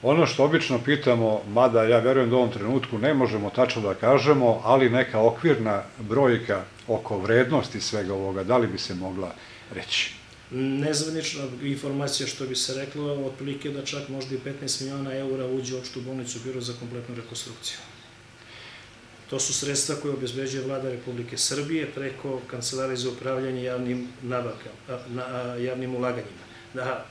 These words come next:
Speaker 2: ništa ne bi bilo od svega toga da ne postoji grad Pirot koji staje iza opšte bolnice i koji će svojim sredstvima omogućiti projektnu dokumentaciju. Znači, ako mi ne uradimo projektnu dokumentaciju, nećemo dobiti saglasnost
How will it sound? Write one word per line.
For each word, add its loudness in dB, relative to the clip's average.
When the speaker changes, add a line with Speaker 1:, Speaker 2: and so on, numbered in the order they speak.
Speaker 2:
ništa -4
ne -2
bi -4
bilo -2
od -6
svega -4
toga -2
da -4
ne -2
postoji -8
grad -4
Pirot -4
koji -6
staje -4
iza -6
opšte -10
bolnice -6
i -8
koji -4
će -6
svojim -2
sredstvima -4
omogućiti -8
projektnu -8
dokumentaciju. -8
Znači, -8
ako -2
mi -4
ne -2
uradimo -2
projektnu -6
dokumentaciju, -4
nećemo -2
dobiti -6
saglasnost -6